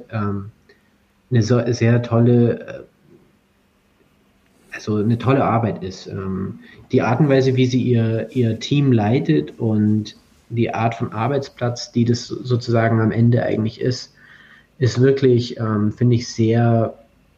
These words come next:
wegweisend. Ähm, weil da wird wenig, da wird wirklich ganz wenig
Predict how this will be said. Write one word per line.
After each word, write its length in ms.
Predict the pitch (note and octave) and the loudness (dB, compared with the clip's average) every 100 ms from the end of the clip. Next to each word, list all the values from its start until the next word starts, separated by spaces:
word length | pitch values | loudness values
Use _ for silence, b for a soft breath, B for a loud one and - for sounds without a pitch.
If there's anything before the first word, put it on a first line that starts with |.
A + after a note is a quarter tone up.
| _ _ | _ _
wegweisend. 760 | A2+ A2+ A2 A#1 A#1 - D#2+ - _ _ _ F#2+ | 0 0 -2 -4 -6 -8 -14 -18 _ _ _ -12
Ähm, 420 | F2 E2+ F2 G#2 _ _ _ _ _ _ _ - | -8 -8 -10 -16 _ _ _ _ _ _ _ -2
weil 80 | G#2+ | 0
da 80 | |
wird 220 | B2 B2 - | 2 0 -6
wenig, 640 | A2+ A2 B2+ E3 E3+ - | -2 4 6 6 4 0
da 100 | A2+ | -4
wird 140 | A2 A2 | -2 -2
wirklich 320 | A#2 B2 - | -2 -4 -2
ganz 420 | A#2 C#3 D3+ A#2 | 0 0 0 2
wenig 680 | A#2 C3 C3+ C3+ C3 - | 4 4 4 0 -2 -12